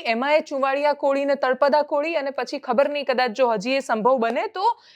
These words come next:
એમાં પણ એટલા ડિવિડ-, ડિવાઇડ પોલિટિક્સ નાખી શકે એમ છે. પોલિટિક્સ સક્ષમ છે આપણને ડિવાઇડ કરવા માટે.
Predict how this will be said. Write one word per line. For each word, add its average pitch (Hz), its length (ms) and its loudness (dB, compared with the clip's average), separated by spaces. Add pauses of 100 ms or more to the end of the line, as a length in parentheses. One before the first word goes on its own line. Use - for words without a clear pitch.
(120)
એમાં 247 260 2
પણ 339 180 -4
એટલા 311 240 0
ડિવિડ-, 240 640 -4
ડિવાઇડ 240 400 0
પોલિટિક્સ 240 480 -2
નાખી 208 300 -2
શકે 247 280 -4
એમ 233 140 -2
છે. 320 120 -4
પોલિટિક્સ 320 480 -2
સક્ષમ 302 380 0
છે 285 120 -2
આપણને 220 400 0
ડિવાઇડ 190 340 0
કરવા 170 260 -2
માટે. 156 380 -8